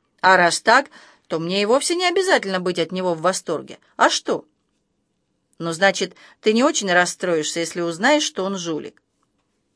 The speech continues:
«Да отцепись ты», — вмешался Андерс. «Это же хромой Фредерик стащил кружку с деньгами, а не дядя Эйнар».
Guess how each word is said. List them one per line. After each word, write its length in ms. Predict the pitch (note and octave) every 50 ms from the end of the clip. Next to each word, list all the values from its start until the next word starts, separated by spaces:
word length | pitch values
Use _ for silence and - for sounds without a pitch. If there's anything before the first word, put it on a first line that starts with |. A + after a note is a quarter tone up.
| _ _ -
«Да 260 | D#3+ E3 G#3 B3 C#4+
отцепись 600 | E4 D#4+ - - F#4+ F#4+ F#4+ - G4+ F4 C#4 -
ты», — 200 | - - D3 - - - - -
вмешался 640 | - F3 G3+ A#3 A#3+ - - A3 G3+ F#3+ - A3 G#3
Андерс. 440 | F#3 D#3 D3+ C#3+ - - - - - _ _ _ _ _ -
«Это 200 | - A3+ - C4
же 120 | B3 D4+
хромой 360 | D4 D4+ D#4 D#4+ E4 F#4 F4+
Фредерик 500 | D#4+ - E4+ E4+ D4 F#4+ G4 G4+ F4+ -
стащил 420 | - - A3 G#3+ G#3+ - B3 B3 A#3+
кружку 420 | - D4+ D#4 C4+ A3 - - G3
с 60 | F3+
деньгами, 520 | E3+ G3+ A3+ A#3+ A#3 A#3+ A3 G#3+ A3 - -
а 80 | - G3
не 140 | G#3+ A3
дядя 320 | G#3+ A3+ A#3 A3+ G#3+ A#3+ A3+
Эйнар». 440 | - B3+ A#3+ G3 D#3+ D3 C3+ - -